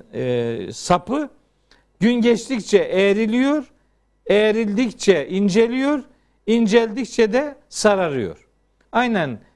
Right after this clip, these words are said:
hi-, dolunaydan hilale doğru ayın hallerindeki durum böyle eski bir hurma dalına benzetiliyor. Hatta ayın dünya etrafında dönerken ki izlediği yol da öyle hurma dalı gibi,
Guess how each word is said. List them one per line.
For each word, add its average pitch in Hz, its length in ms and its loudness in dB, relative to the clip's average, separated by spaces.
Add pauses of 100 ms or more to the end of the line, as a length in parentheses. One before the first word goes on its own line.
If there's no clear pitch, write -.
(160)
hi-, - 360 -10
dolunaydan 208 720 0
hilale 208 600 0
doğru 113 480 0 (460)
ayın 214 300 2
hallerindeki 185 1120 0 (260)
durum 247 380 0
böyle 214 220 4
eski 214 340 -2
bir 226 80 2
hurma 196 420 0
dalına 147 400 -2
benzetiliyor. 160 680 -2 (460)
Hatta 214 580 -2 (280)
ayın 214 440 0
dünya 233 500 2
etrafında 202 1200 0
dönerken 202 640 0
ki 120 320 -4 (240)
izlediği 196 760 2
yol 233 280 2
da 226 120 0
öyle 214 220 2
hurma 202 520 0
dalı 202 240 0
gibi, 160 500 -2